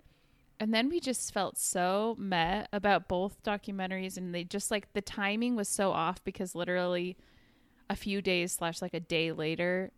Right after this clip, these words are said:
she was, like, released from her conservatorship, and, like, it just, like, it didn't make sense,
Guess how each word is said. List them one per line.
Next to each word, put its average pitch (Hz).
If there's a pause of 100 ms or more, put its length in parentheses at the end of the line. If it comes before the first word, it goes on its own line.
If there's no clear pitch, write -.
she -
was, 170
like, 170
released 160
from 175
her 180 (120)
conservatorship, 196 (200)
and, 214
like, 208
it 233
just, 226
like, 233 (1040)
it 262
didn't 262
make 269
sense, 185